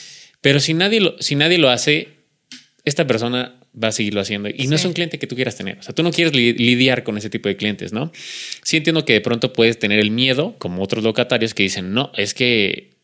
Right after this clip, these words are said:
Speaker 1: no, nos va a quemar en redes y nos va a tal". Pero volvemos a lo mismo. Cuando tienes un buen producto que ya mucha gente lo conoce y que sabe,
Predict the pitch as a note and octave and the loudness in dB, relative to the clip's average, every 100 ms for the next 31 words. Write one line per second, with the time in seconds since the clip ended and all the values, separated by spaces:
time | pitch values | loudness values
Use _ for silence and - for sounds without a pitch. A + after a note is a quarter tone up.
0 | _ G#2+ G#2 C3+ - A#2 G#2+ A#2 C#3 - | _ -8 -2 -2 -2 -2 0 0 -2 -4
1 | D3 D3+ C#3+ C3 B2+ G2 A2 G2+ A2 C3+ | -4 -4 -4 -2 0 -2 -4 -4 -2 -2
2 | C3+ C#3 B2+ - - - _ _ _ B2+ | 0 0 0 -4 -20 -20 _ _ _ 4
3 | B2 B2+ C3+ D3 C#3 A#2 A#2+ G#2+ F2+ G#2+ | 4 6 4 2 0 0 0 -2 -2 -4
4 | A#2+ F#3+ F#3 D#3+ D#3 A2+ A#2 A2 F#2+ - | -2 -4 -2 -2 2 2 2 0 -2 -2
5 | G#2+ G#2 G#2+ C#3+ D#3+ D#3 D#3 D3+ - A#2+ | -4 -4 0 0 0 -2 -2 -2 -2 -2
6 | A#2+ A2 F#2 F2+ G2 A2 - - F#2 G2 | 0 -2 -2 -4 -2 -2 -2 -6 -4 -2
7 | - C#3 C#3+ B2 - | 0 0 0 -2 -6